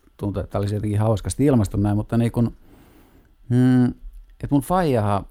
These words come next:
oli muusikko ja koko mun suku on muusikoita täynnä, että mun sedät oli muusikoita ja, ö, sit mun ukki oli käsittääkseni kans säveltäjä ja – ja se oli jotenkin niinku, että meillä oli musiikki, oli, että mä synnyin siis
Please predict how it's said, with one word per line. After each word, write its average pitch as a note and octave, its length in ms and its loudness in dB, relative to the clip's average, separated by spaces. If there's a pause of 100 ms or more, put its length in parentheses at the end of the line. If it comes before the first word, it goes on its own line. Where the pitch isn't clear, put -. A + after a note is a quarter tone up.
oli A2 220 0
muusikko F#2 680 -2 (460)
ja G#2+ 200 -2 (400)
koko C3+ 240 -2
mun A2 140 2
suku G#2+ 320 -4
on F#2 120 -2
muusikoita F#2+ 640 -8
täynnä, A#1+ 360 -8
että - 240 -14 (760)
mun G2+ 80 -4
sedät A2 420 -2
oli F#2+ 140 -4
muusikoita F#2 720 -4
ja, A#1+ 220 -8 (720)
ö, F2+ 280 -6
sit - 200 -10
mun A2+ 160 0
ukki A#2+ 380 -6
oli F#2+ 140 -4
käsittääkseni F2+ 680 -6
kans F#2+ 300 -10
säveltäjä F#2+ 600 -8
ja – E2+ 200 -10 (380)
ja - 60 -10
se F3+ 80 -6
oli G3 80 -4
jotenkin F3 360 -4
niinku, D3 180 -2
että D3 100 -4
meillä F3 140 -4
oli E3+ 80 -4
musiikki, E3+ 520 -6
oli, A2+ 320 -6
että A#2+ 180 -8
mä D#3 60 -4
synnyin B2+ 460 0
siis F#2+ 280 -8